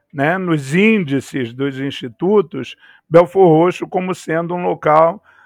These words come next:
é, de amplitude em termos de intolerância religiosa.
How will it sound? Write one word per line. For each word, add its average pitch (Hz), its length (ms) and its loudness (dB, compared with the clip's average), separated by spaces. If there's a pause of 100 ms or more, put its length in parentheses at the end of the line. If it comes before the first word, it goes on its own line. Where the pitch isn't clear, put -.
(220)
é, 147 280 6
de 156 440 4
amplitude 170 720 2
em 175 80 -4
termos 165 360 0
de 165 100 -4
intolerância 165 800 0
religiosa. 160 760 -2